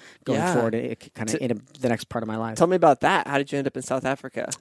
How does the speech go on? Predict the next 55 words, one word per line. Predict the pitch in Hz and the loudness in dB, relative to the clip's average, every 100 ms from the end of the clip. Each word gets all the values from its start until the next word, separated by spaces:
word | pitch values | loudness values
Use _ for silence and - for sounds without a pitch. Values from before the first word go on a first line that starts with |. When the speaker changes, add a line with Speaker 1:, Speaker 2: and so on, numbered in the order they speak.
| - | 8
Speaker 1:
Yeah, | 175 170 | 10 10
so, | - 170 160 156 | 10 10 10 10
uh, | - 151 143 139 | 8 8 10 8
part | - 180 | 8 6
of | 185 | 8
my | 151 | 8
job | 143 151 151 147 | 8 8 8 6
living | 151 147 143 139 139 | 4 4 4 2 0
in | 131 127 | -2 0
Northern | 123 120 | 2 4
Ireland | 160 175 170 156 | 8 8 8 4
was | 135 | 4
actually | 131 - 127 | 2 4 4
leading | 123 143 143 | 6 6 6
a | 120 | 2
trip | - - 151 135 - - - | -2 4 8 8 4 -10 0
of | 123 110 - | 0 0 2
eighty | 147 143 131 | 4 4 2
college | - 139 135 123 | 2 2 2 2
students | 139 127 120 | -2 -2 -4
from | - - 135 131 | -4 2 4 6
Belfast | 123 117 123 120 120 - | 4 4 4 4 2 -6
to | - 151 135 | -4 -2 -2
Cape | - 131 | -2 -2
Town, | - 123 120 | -2 -4 -4
South | 113 117 113 | -4 -4 0
Africa, | 123 120 131 120 113 113 - | 0 0 -2 -2 -2 -4 -8
uh, | 139 131 156 170 117 117 127 | -8 -4 -2 0 2 2 2
Speaker 2:
Oh. | |
Speaker 1:
with | 135 131 | 2 4
Habitat | 143 127 127 | 2 2 -4
for | - 123 | -4 -6
Humanity. | 113 - 117 110 107 - - | -6 -8 -4 -4 -6 -10 -10
So | - 127 117 117 | -6 0 2 4
Speaker 2:
Is | |
Speaker 1:
it's | 147 | 4
Speaker 2:
it | 151 | 4
Speaker 1:
kind | - | 6
of | 147 | 6
a | |
Speaker 2:
connected | 143 151 143 - | 6 6 2 2
to | 139 131 123 - _ | 2 2 0 -6 _
peace | - 147 135 135 135 | -6 0 0 0 0
and | 120 | 0
apartheid? | - 123 120 131 233 | 0 0 2 8 10
Speaker 1:
Yeah, | 175 147 | 12 12
it | 156 | 10
was | 151 | 8
kinda | 180 160 | 8 10
linked | 151 151 | 8 6
to | 147 | 8
that. | 135 120 123 | 8 8 8
Yeah, | 143 123 | 8 8
Speaker 2:
That's | 123 | 6
Speaker 1:
so, | - | 6